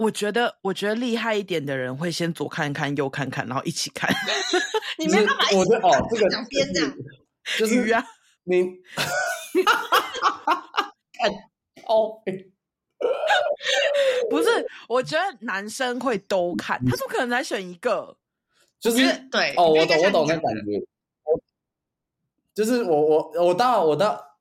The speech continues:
Speaker 3: 你这个前提是我知道前面有两-，有大奶跟长腿，但我一定就先看过啦。但是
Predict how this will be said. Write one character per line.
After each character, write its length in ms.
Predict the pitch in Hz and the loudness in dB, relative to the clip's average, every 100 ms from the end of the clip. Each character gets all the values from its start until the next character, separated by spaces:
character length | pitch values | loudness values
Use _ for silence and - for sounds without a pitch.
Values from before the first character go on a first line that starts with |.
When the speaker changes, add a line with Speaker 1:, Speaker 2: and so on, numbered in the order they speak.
| 165 165 _ _ _ _ | -18 -18 _ _ _ _
Speaker 3:
你 160 | 160 151 | -4 0
这 120 | 254 | 2
个 80 | 185 | 2
前 240 | 139 135 | 0 0
提 140 | 131 131 | 0 0
是 160 | 156 | -2
我 220 | 131 101 | -2 -2
知 160 | 101 147 | -4 -2
道 120 | 147 | 0
前 200 | 127 120 | 0 -4
面 160 | 127 131 | -4 -2
有 140 | 104 | -2
两-， 280 | 98 90 110 | -4 -6 -6
有 140 | 113 101 | -8 -2
大 220 | 139 120 | 0 0
奶 180 | 101 90 | -4 -4
跟 180 | 120 120 | -4 -4
长 220 | 90 98 | -6 -8
腿， 160 | 95 92 | -6 -2
但 220 | 151 139 | 0 0
我 160 | 123 110 | -2 -4
一 40 | |
定 140 | 143 156 | -2 -4
就 80 | |
先 160 | 147 147 | -2 -4
看 220 | 147 131 | -4 -2
过 200 | 139 120 | 0 0
啦。 220 | 101 98 104 | 0 -2 -2
但 120 | 170 | -2
是 200 | 185 | -2